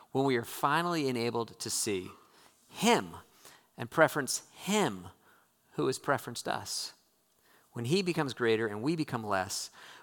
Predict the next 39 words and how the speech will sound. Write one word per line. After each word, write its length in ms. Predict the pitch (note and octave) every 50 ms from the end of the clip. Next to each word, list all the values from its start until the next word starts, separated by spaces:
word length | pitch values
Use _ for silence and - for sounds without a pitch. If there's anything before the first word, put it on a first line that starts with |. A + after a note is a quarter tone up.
| -
when 120 | - B2 B2
we 80 | C3+
can 140 | B2+ C3+ B2
actually 420 | A#2+ C3+ E3 E3+ - - E3 D3 B2
say, 240 | - - B2 G#2+
"Not 300 | G#2+ A#2 B2+ D3+ E3+ -
my 180 | C#3 C#3+ C3+ C3
will, 380 | A#2 G#2 G2+ F#2+ F2+ F2+ F#2+ - _ _
but 100 | - A2+
yours 540 | - G#2+ A2 A2+ A2 A2 A2+ A2+ A2 G#2+ -
be 180 | - - A2 G2+
done." 300 | F#2+ F2+ F#2 F2+ G2 - _ _ _ _ - - - - - _ _ _
When 200 | - A#2+ A#2+ B2
we 160 | C3 D3 D#3
are 100 | C#3+ A#2+
changed 840 | A2 - - - - - - D#3+ D#3 A#2+ G2+ G2 G2 G#2 G#2+ - -
from 200 | - B2 A#2 A2+
what 100 | A#2 G2+
we 220 | G#2+ A2 G2 - - _ -
are 480 | C3+ D3+ F3 F#3 F3+ F3 F3 F3 E3+ - - - - -
into 220 | - A#2+ A#2+ A#2
the 100 | G#2 A#2
sort 460 | - - - - - G3 F#3 F#3 F3
of 60 | E3
a 60 | D3+ C#3
person 480 | - C3+ B2+ A#2 - - G2 F#2 G#2 - _ _ - - - _ _ _ _
who 160 | - - A#2+
can 500 | A2 - - C#3+ D3+ C3 G#2 F#2+ F#2 G2 -
love 360 | G#2 A2 A#2 A#2+ A#2+ A2 -
him 260 | - - F#2 G2 F#2 _ - - - - - - _ _ _
with 160 | - A2+ -
all 160 | A#2 A2 A2 A2+
of 80 | A2
our 120 | A2 G#2+ G#2
heart, 340 | - C#3+ C#3 C3+ - -
soul, 500 | - - - C3 A#2+ A#2+ A#2 A2+ - - - -
mind, 500 | G#2+ A2 A2 G#2 G#2+ G#2+ G#2+ G#2+ G#2 - -
and 80 | G2+
strength. 420 | - - - G#2 - - - -